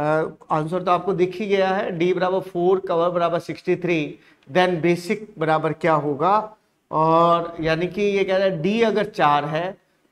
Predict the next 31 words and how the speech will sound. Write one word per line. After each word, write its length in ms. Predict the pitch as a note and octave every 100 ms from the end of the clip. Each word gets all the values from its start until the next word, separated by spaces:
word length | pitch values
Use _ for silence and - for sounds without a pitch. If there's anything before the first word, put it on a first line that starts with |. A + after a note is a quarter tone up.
| _
cover 280 | F3+ G3 A#3
अगर 200 | G3 F#3
सिक्सटी 400 | - E3 - F3
थ्री 240 | F3 E3 D#3+
है, 360 | D3+ D3+ E3+ - _ _ -
तो 80 | A3
basis 520 | D#3+ F#3 F3+ B3 -
की 140 | - A#3+
value 280 | E3 E3 E3
क्या 160 | F3
होगी। 360 | D3 B2 B2 A#2 _ _ _ _ F3+
तो 140 | F#3
एक 400 | F#3 F#3 G3+ F#3+
तरह 180 | G#3+ G#3+
से 180 | - G#3+ A3 G#3+ -
ये 500 | D#3+ F3+ G3 G3+ -
हमारा 460 | D#3+ E3 E3 F3+ F3+
जो 200 | E3+ F3+
है 340 | E3 E3+ F3+ - _ _ _
puzzle 340 | G3 F3+ A#3+ A#3
type 300 | F3+ E3 D#3+
का 100 | D#3
question 400 | D3+ D3 F3 D3+
है 300 | E3 G#3 G3+ _ _ _ -
और 1160 | D3 D#3 D#3 D#3 D#3 D3+ D#3 D#3 D#3+ D#3+ - E3+
इसको 300 | D3+ - F#3
हम 220 | E3 D#3+
लोग 520 | E3 F3 F3 - - D3
डाल 280 | D3+ E3
लेते 300 | E3 D#3+ E3+ E3
हैं 360 | F3+ A3 -